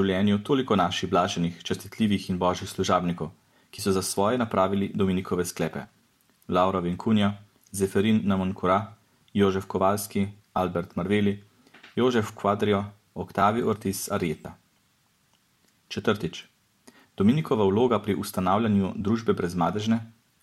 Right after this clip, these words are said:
vzgajališče prihodnje salezijanske družbe, v povezavi z Janezom Masaljo, pravim prijateljem v zadevah duše, o komor je Don Bosco trdil: "Če bi hotel zapisati lepe poteze kreposti mladega Masalje,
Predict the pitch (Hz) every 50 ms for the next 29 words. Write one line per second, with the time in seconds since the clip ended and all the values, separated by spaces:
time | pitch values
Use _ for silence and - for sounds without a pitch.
0 | _ - 104 98 101 104 98 95 95 110 139 - - - 123 117 113 - 98 90
1 | - - 127 127 127 127 117 - 117 104 95 95 92 90 92 98 - - 87 85
2 | 98 101 107 113 120 113 113 113 - _ _ _ _ - - - - - 123 131
3 | 151 131 117 104 104 95 101 110 104 101 104 92 98 104 104 101 107 98 92 92
4 | - - - 101 92 78 73 71 - - _ _ _ _ _ _ _ _ _ -
5 | 104 104 117 127 123 - - 110 95 92 101 101 - 107 104 101 104 - 117 110
6 | 101 98 90 95 95 95 92 92 98 98 - - 87 - - _ _ _ _ _
7 | _ _ - - 110 - 113 110 113 110 98 101 95 95 90 104 107 104 - -
8 | 104 - - - - - 82 - _ _ _ _ _ _ _ _ _ _ - -
9 | - - - 95 95 101 101 135 147 151 165 127 113 107 101 - 135 - - 101
10 | 98 - 95 - 98 104 113 - - - - - - - 110 107 101 101 98 -
11 | 92 87 - 110 107 104 - - 85 80 - 90 95 92 95 98 98 95 87 82
12 | 82 - - - 104 107 110 110 101